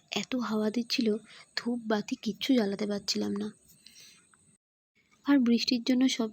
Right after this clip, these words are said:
জায়গায় জলে জল। এমনিতেই স্নান করে সবাই পুজো দিচ্ছে, এমনিতে সব জায়গাতেই জল, তার মধ্যে এত জল পড়েছে, আমি তো পিছলেই যাচ্ছি।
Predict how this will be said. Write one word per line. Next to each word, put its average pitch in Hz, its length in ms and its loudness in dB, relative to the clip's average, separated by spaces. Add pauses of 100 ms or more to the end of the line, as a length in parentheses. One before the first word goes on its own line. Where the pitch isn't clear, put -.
জায়গায় 233 240 0
জলে 220 300 0
জল। 208 280 0 (540)
এমনিতেই 208 440 4
স্নান 247 280 2
করে 254 220 0
সবাই 254 380 0 (160)
পুজো 254 220 4
দিচ্ছে, 233 420 0 (260)
এমনিতে 220 340 0
সব 214 180 0 (100)
জায়গাতেই 220 340 2
জল, 214 240 0 (400)
তার 208 180 -2
মধ্যে 220 440 0
এত 202 200 0
জল 226 280 0
পড়েছে, 233 460 0 (280)
আমি 202 180 2
তো 214 160 0
পিছলেই 202 400 2
যাচ্ছি। 220 260 4